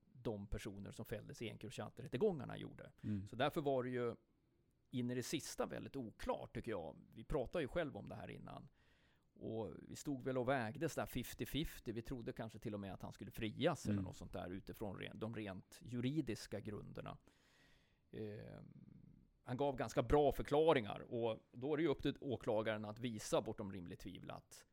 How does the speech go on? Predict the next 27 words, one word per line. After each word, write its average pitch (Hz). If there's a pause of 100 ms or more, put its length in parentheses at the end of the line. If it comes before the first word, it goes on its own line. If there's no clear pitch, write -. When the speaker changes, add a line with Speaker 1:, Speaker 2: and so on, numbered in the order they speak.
(120)
Speaker 1:
de 117
här 120
förklaringarna 104 (200)
kan 104
inte -
stämma. 120 (120)
Speaker 2:
Mm. 98 (280)
Speaker 1:
Och 110 (480)
ja, 160 (120)
uppenbarligen 151
så 117 (320)
lyckades 139
åklagaren 107
med 104
det, 98 (520)
även 135
om 135
det 143
stod 156
lite 175 (100)
konstigt -
i 202
domen 113
också. 101 (400)
Vad 143
var 135
Speaker 2:
Ja, 95